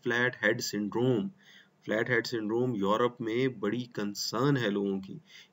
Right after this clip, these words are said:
इसी वजह से हमारे यहाँ जो, अ, बच्चों की क्विल्ट हैं, उन सब के अंदर इस तरह का एक राउंडेड हॉलो पिलो, जिसके अंदर सेंटर में होल होता है, सेंटर में सुराख होता है या सेंटर में उसके सिर्फ कपड़ा होता है और इर्द गिर्द रुई भरी होती है सर्कुलर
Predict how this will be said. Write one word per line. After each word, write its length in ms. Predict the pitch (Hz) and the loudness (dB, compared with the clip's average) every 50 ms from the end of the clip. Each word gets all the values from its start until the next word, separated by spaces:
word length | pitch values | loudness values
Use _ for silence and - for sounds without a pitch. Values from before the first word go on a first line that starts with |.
| - - | -8 -6
इसी 220 | 127 131 175 170 | -4 0 2 4
वजह 280 | 151 143 127 131 131 127 | 4 4 4 4 2 2
से 360 | 131 - 143 143 147 139 131 | 2 2 2 2 4 2 0
हमारे 440 | 127 110 101 101 104 107 117 127 127 | 0 -2 -2 0 0 0 0 0 -2
यहाँ 320 | 120 110 104 113 143 - _ _ _ - - - - - - _ _ _ _ _ - - | 0 -2 -4 -6 -6 -12 _ _ _ -20 -20 -20 -20 -20 -20 _ _ _ _ _ -16 -14
जो, 560 | 113 - 117 123 123 127 127 127 127 131 123 | -8 -2 0 2 4 6 6 6 6 6 4
अ, 400 | - - - 104 104 104 101 104 104 104 - - - | 2 -2 -4 -4 -4 -2 -2 -2 -4 -6 -8 -4 -4
बच्चों 320 | 104 104 - - - 151 | -4 -4 -2 0 0 0
की 120 | 135 135 135 | 0 0 -4
क्विल्ट 380 | - - - 151 165 180 165 | -2 2 4 6 6 6 4
हैं, 180 | 127 107 101 107 | 2 0 0 -2
उन 220 | - 110 120 135 | -2 -4 -6 -6
सब 240 | 131 - 180 180 180 | -4 -2 -4 -4 0
के 100 | - 190 | 2 2
अंदर 360 | 160 113 123 127 123 135 127 | 2 2 0 0 0 0 0
इस 140 | - - - | 0 -4 -6
तरह 240 | - 131 123 120 123 | -2 -2 0 0 0
का 120 | 120 131 | 0 0
एक 180 | 123 120 120 - | 0 0 0 -2
राउंडेड 440 | 107 104 107 110 120 131 143 135 127 | -4 -2 -2 -4 0 0 0 2 0
हॉलो 600 | 117 - - 104 104 107 117 139 135 113 98 - _ _ - - - _ _ - | -2 -4 -2 -2 -2 2 4 4 4 4 2 0 _ _ -20 -20 -20 _ _ -2
पिलो, 300 | 117 107 110 113 107 101 | -2 0 2 2 2 2
जिसके 320 | 95 98 113 - - 127 117 | 2 0 -4 -4 -2 -2 -2
अंदर 200 | 117 117 120 120 | 0 0 0 0
सेंटर 380 | - 120 110 110 104 110 120 | 0 0 -2 0 0 0 0
में 160 | 120 123 120 | 2 2 0
होल 420 | 113 - - - 107 117 135 143 131 | 0 -2 -6 0 4 6 6 6 6
होता 280 | 117 101 98 98 107 | 4 0 -2 -2 -2
है, 100 | 104 107 | -2 -2
सेंटर 360 | 107 - 104 101 101 104 113 117 | 0 0 0 0 0 0 -2 -2
में 100 | 120 117 | -2 -2
सुराख 400 | 117 - 107 101 107 127 127 - | -2 0 0 2 2 0 0 -2
होता 260 | 107 98 - 110 104 101 | -6 -6 -6 -4 -4 -2
है 80 | 104 | 0
या 80 | 117 120 | 0 0
सेंटर 340 | 117 - 104 104 104 123 117 | 0 -2 -4 -4 -4 -4 -4
में 120 | 120 110 | -4 -4
उसके 180 | 107 - - 117 | -6 -4 -6 -4
सिर्फ 200 | 113 123 120 117 - | -2 -2 -2 -2 -2
कपड़ा 240 | 120 - 135 131 127 | -4 0 2 4 4
होता 240 | 120 107 101 120 | 4 2 0 0
है 60 | 117 117 | 0 2
और 140 | 113 110 113 | 2 2 0
इर्द 100 | 110 107 - | -2 -2 0
गिर्द 140 | 127 120 - 117 | 0 2 2 2
रुई 200 | 107 110 123 135 | 0 0 0 2
भरी 220 | 117 110 104 107 | 4 4 2 4
होती 280 | 107 104 101 98 - 110 | 2 -2 -4 -4 -4 -6
है 80 | 104 | -4
सर्कुलर 440 | 101 107 101 - - 117 117 110 107 | -2 -4 -6 -6 -6 -4 -4 -4 -4